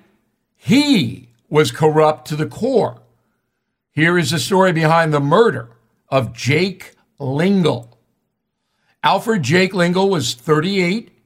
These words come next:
and he was writing for The Trib. During his career, Lingle associated with Chicago's most powerful people, including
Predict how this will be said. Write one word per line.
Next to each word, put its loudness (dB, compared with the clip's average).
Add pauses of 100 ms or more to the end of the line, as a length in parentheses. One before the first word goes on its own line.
(260)
and -2
he 0
was -4
writing 0
for -4
The -4
Trib. -2 (960)
During 2
his 0
career, 0
Lingle -2
associated -4 (340)
with -4
Chicago's 0
most -2
powerful 0
people, 0
including 0